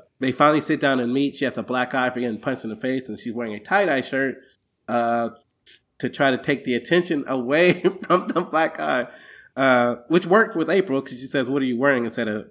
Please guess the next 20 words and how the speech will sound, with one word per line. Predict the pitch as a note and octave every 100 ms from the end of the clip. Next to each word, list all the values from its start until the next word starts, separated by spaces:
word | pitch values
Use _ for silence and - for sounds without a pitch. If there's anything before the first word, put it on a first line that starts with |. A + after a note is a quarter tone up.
| -
"What | A#2
happened | A2+ A#2 A2
to | A#2
your | F#2+
eye?" | B2 G#2+ - - - - _
Um, | C#3+ D3+ C3 A2 G2+ - _ _ _ _ _ -
but | E3
yeah, | D#3+
she, | - D#3 - - -
she | - D#3+
sits | F#3
down | F3+ E3+ E3
with |
the | D#3+
Grant | C#3+ D#3 D3 - _ _
Larson | C#3 D3 D3 D3+ C#3
dude. | C#3+ C#3+ C#3+ C#3+ _ _ _ _ _
Uh, | A#2 A#2+ A#2 A#2 A#2 A#2 - -
she | D3
asks | C3+ C3+ -